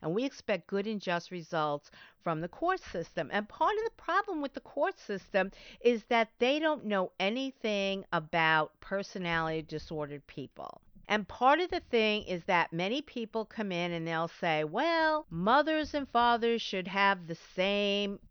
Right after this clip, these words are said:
access to custody as each other."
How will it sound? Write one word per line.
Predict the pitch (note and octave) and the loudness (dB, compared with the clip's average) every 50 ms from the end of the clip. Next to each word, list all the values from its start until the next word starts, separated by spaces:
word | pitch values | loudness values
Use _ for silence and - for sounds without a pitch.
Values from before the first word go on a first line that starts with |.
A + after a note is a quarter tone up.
| _ | _
access | - G#3+ G#3+ G#3 - - - G3+ F#3+ F#3 - - | 12 12 12 12 8 2 -2 0 0 0 -2 -4
to | - G3+ | -10 -10
custody | - - - F#3+ F3+ F3 - - - F3+ D#3+ E3+ E3+ E3 - | -10 -4 -2 -2 -2 -2 -4 -12 -12 -6 -4 -2 -2 0 2
as | - F3 E3+ D#3 D3 | 4 4 2 2 -2
each | E3 D#3+ D3 - - | -6 -8 -6 -4 -4
other." | D#3+ D3 C3 - - A2+ D2 D2 | -2 -2 -2 -4 -8 -10 -10 -10